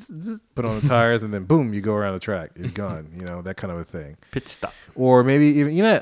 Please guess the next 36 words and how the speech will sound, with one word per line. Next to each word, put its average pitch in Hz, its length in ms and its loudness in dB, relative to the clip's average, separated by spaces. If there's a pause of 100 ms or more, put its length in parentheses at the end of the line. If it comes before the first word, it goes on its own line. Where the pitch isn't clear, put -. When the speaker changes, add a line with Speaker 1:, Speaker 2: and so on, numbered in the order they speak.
Speaker 1:
may-, 139 200 0
maybe, 143 380 0
like, 123 120 0
history 131 440 -2
of, 104 160 -2
like, 104 320 -6
car 110 260 -4
racing. 80 480 -8
That 92 100 -6
was 101 120 -6
another 101 280 -6
thing 92 200 -8
I 87 60 -8
was 85 100 -12
going 87 240 -10
with. 82 240 -10
Like, 80 160 -10 (540)
uh, 113 100 -4
maybe 117 180 0
when 113 160 -2
you 107 60 -4
do 113 120 -2
the 98 60 -8
big 107 180 -4
loop 110 200 -2
outside, 95 600 -2
it's 92 140 -10
like 95 200 -8
a 85 120 -8
na-, 92 200 -10
uh, 90 460 -12
um, 85 380 -14 (200)
the 98 120 -10
big 104 280 -4
round 104 460 -4
loop, 107 260 -4